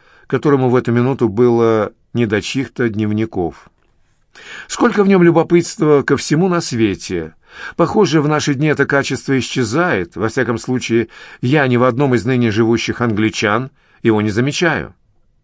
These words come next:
И какие здоровые взгляды!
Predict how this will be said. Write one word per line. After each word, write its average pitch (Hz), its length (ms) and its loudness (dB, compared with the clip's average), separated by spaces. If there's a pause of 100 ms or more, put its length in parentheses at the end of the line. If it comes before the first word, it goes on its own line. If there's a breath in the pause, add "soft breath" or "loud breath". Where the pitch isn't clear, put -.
(560 loud breath)
И 185 120 4
какие 175 480 2
здоровые 175 560 4
взгляды! 143 880 0